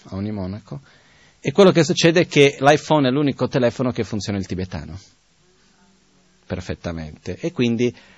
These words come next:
hanno tutti. Solo che quando vanno a comprare l'iPhone dai cinesi, li vendono già con tutti gli applicativi, una cinquantina di giochi almeno dentro, no? E quindi arrivano con questi iPhone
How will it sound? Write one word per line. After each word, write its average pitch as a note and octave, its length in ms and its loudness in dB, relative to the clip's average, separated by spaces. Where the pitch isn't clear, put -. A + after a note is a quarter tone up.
hanno A#2 220 -4
tutti. G#2 260 -6
Solo F#3 220 2
che C#3 140 -4
quando F3 240 4
vanno B2+ 180 6
a A#2 40 0
comprare A#2+ 500 2
l'iPhone F#2+ 420 -2
dai D#2+ 120 -4
cinesi, F#2+ 500 -6
li C3+ 80 0
vendono A2+ 420 0
già A#2 180 -6
con G#2 200 -8
tutti - 260 -8
gli A2+ 60 -2
applicativi, C3 840 -4
una A2+ 140 -4
cinquantina B2+ 640 -2
di G#2+ 120 -2
giochi F#2 400 -6
almeno E2+ 380 -12
dentro, E2 440 -14
no? F#2 180 -14
E - 120 -8
quindi D3 280 6
arrivano D3+ 540 2
con C#3 160 -2
questi C#3+ 260 -4
iPhone D3+ 300 -4